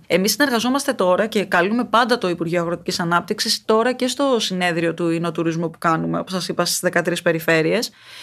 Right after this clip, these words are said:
Συνεργαζόμαστε και για την κοινή υπουργική απόφαση που κάποιοι μπορεί να τους φαίνεται μια γραφειοκρατική διαδικασία. Δεν είναι, γιατί εκεί μπαίνουν οι όροι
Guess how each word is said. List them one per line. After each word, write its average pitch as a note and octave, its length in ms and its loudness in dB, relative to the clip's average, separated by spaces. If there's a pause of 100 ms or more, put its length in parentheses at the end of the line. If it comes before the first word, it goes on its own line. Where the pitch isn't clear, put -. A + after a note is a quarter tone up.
(180)
Συνεργαζόμαστε F#3+ 720 0
και G#3+ 180 2
για A3+ 220 2
την E3+ 380 -2 (280)
κοινή G3 300 0
υπουργική G3+ 520 0
απόφαση F#3+ 440 2
που F#3 100 -2
κάποιοι F#3 300 2
μπορεί F3+ 200 0
να F#3+ 140 0
τους F#3+ 100 -12
φαίνεται F#3 300 -2
μια F#3 180 2
γραφειοκρατική F#3 760 0
διαδικασία. F3 680 0
Δεν G#3+ 280 2
είναι, F3 240 0
γιατί F3 260 -2
εκεί G3 220 -2
μπαίνουν G3 340 0
οι F3+ 120 -2
όροι F#3 360 2